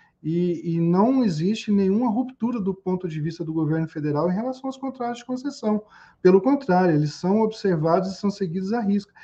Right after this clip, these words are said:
Isso traz uma segurança jurídica pros players. Do outro lado, existe uma segurança regulatória também, uma maturidade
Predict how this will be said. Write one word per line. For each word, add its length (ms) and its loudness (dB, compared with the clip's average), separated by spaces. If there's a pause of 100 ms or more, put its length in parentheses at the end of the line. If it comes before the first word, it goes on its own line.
(180)
Isso 200 -2
traz 360 2
uma 120 2
segurança 500 0
jurídica 480 -2
pros 180 -12
players. 460 -8 (320)
Do 140 8
outro 180 6
lado, 260 4
existe 320 -2
uma 100 0
segurança 460 0
regulatória 600 2
também, 360 -2
uma 160 0
maturidade 960 -2